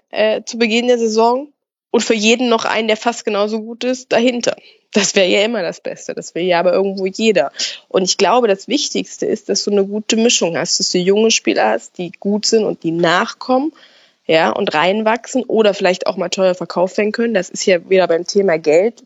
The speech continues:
So Vereine wie wir, die, oder ja, jeder Verein außer die Bayern kauft sich ja die teuren Spieler nicht, sondern kauft sich die Jungen und hofft, dass sie gut werden. Ja, also du brauchst gute Scouts, du brauchst gute Leute, äh, im Nachwuchs irgendwo.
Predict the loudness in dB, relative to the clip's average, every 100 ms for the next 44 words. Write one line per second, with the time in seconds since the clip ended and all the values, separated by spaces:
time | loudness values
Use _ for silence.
0 | -8 -2 -2 0 0 0 0 -4 0 0
1 | 0 -12 -8 -4 -4 _ _ -2 0 2
2 | 0 0 0 -2 -2 -2 -2 -4 0 2
3 | 2 0 -2 -4 -2 -6 -4 -4 -6 -4
4 | -2 -2 -4 -4 -4 -6 -4 -6 -4 -4
5 | -4 -6 -4 0 0 0 0 -2 -4 -12
6 | -8 -6 0 2 0 -2 -14 -20 -20 -20
7 | _ 0 2 0 -2 0 -2 -2 -2 -2
8 | -2 0 2 2 0 -4 -4 -4 -2 -2
9 | -2 -2 0 2 2 2 0 -4 -4 -6
10 | -10 -18 -20 _ _ -6 -2 0 -2 -2
11 | -4 -4 -4 -2 0 2 0